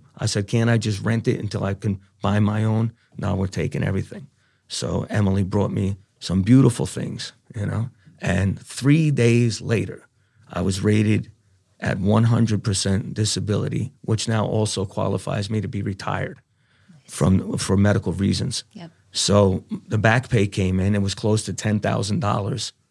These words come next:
Speaker 1: And the first thing that came to my mind, li-, like a lightning bolt, is, "I want to give back." So I went and got a,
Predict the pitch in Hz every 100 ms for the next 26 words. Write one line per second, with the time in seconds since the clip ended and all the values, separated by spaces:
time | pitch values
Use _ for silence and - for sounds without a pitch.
0 | _ _ _ _ - 107 90 - - 143
1 | 147 - 123 104 101 - 107 104 98 98
2 | 98 - - - - - - - - 107
3 | 95 104 117 104 104 101 - - - _
4 | _ - 73 98 101 107 - _ - 85
5 | 90 92 - - - - - - - -
6 | - _ _ _ _ _ - 95 98 85
7 | - 98 107 107 101 95 95 87 113